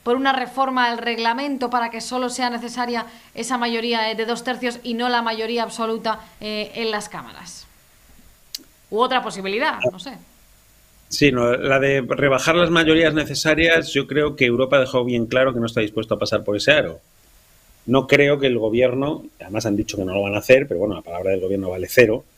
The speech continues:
Speaker 2: pero yo creo que la Comisión Europea ahí fue bastante dura, tajante, y,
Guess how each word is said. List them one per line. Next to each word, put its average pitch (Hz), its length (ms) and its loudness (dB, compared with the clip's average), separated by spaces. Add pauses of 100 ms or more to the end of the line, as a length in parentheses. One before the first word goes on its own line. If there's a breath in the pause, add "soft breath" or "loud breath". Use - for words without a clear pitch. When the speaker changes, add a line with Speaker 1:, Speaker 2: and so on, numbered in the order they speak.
(500 soft breath)
Speaker 2:
pero 123 140 6
yo 123 160 4
creo 139 220 4
que 139 60 4
la 127 140 6
Comisión 120 380 0
Europea 127 440 6
ahí 120 180 2
fue 117 240 2
bastante 117 520 0
dura, 120 360 2
tajante, 120 840 -2
y, 95 600 -4